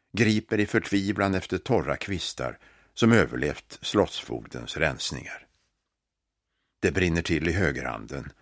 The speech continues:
innan världen svartnar i en doft av halm och inälvorna vill pressa sig ut ur kroppens alla öppningar. Han har landat i en vagn med halm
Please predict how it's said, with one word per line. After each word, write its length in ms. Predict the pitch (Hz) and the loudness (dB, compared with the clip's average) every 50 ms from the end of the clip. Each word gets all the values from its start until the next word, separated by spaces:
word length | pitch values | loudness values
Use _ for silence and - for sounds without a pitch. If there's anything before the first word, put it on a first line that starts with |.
| _ _ _ _ _ | _ _ _ _ _
innan 380 | - 117 104 95 92 90 92 87 | 2 4 4 6 4 4 4 4
världen 420 | 80 80 71 71 73 78 85 82 | 4 4 4 2 2 0 0 0
svartnar 680 | - - 117 101 82 - _ - 69 67 69 67 69 - _ _ _ _ _ _ | 2 4 4 2 2 0 _ -4 -2 -2 -2 -2 -4 -10 _ _ _ _ _ _
i 140 | - - 101 | -2 2 2
en 100 | 104 95 | 4 4
doft 320 | 80 78 73 73 - - - | 2 0 -2 -2 -2 -2 -2
av 120 | 78 73 | -2 -2
halm 540 | - - 82 80 80 80 78 80 85 82 76 - _ _ _ _ _ | -2 -2 0 0 0 0 -2 -2 -4 -4 -6 -8 _ _ _ _ _
och 140 | - 98 110 | 2 4 4
inälvorna 640 | 110 95 78 62 65 67 67 67 69 78 76 73 73 | 6 4 2 0 -2 -4 -4 -4 -4 -2 0 0 0
vill 200 | 71 80 76 69 | 0 -2 -6 -6
pressa 400 | - - 90 90 82 - - 82 | -6 -2 -2 0 0 0 0 0
sig 180 | - - 95 | 0 0 0
ut 220 | 71 71 67 - - | 0 -2 -4 -6 -6
ur 40 | 85 | -6
kroppens 640 | - - 67 65 - _ - 65 67 - - - - _ - - - _ - | -6 -6 -6 -8 -8 _ -8 -8 -6 -6 -6 -8 -10 _ -20 -20 -20 _ 2
alla 220 | - 92 82 62 | 2 2 4 2
öppningar. 680 | 64 67 - - - - - 55 - - - - - - _ _ _ _ _ _ _ _ _ _ _ _ _ _ _ _ _ _ _ _ _ _ _ _ _ _ _ _ _ _ _ _ _ _ _ | 0 -4 -4 -6 -10 -14 -14 -14 -14 -14 -16 -18 -20 -20 _ _ _ _ _ _ _ _ _ _ _ _ _ _ _ _ _ _ _ _ _ _ _ _ _ _ _ _ _ _ _ _ _ _ _
Han 160 | - 107 101 | 2 4 4
har 80 | 98 117 | 6 4
landat 520 | 147 156 98 82 69 - 80 80 - - | 4 4 2 0 0 -2 -4 -4 -2 0
i 60 | 113 | 2
en 120 | 117 120 101 | 2 2 2
vagn 520 | 76 78 87 107 87 65 64 62 62 62 - _ _ _ _ _ _ _ - | 2 2 2 2 0 -4 -6 -8 -10 -12 -14 _ _ _ _ _ _ _ 2
med 140 | 95 117 | 4 4
halm 560 | 120 - 90 101 110 82 53 53 57 62 - | 4 4 2 0 0 -2 -6 -8 -12 -12 -14